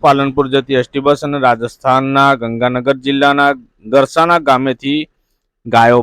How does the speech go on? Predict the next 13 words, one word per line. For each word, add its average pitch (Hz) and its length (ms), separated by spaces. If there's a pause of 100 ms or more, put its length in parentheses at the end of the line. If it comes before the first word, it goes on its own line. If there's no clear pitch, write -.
ભરીને 147 400
જઈ 120 220
રહેલી 131 380
નેત્રંગ 143 400
તરફ 143 340
ટ્રક - 1400
વચ્ચે 151 360
અકસ્માત 131 460
થતા 139 320
બસમાં 123 340
બેઠેલા 120 380
ઓગણીસ 143 360
મુસાફર 135 500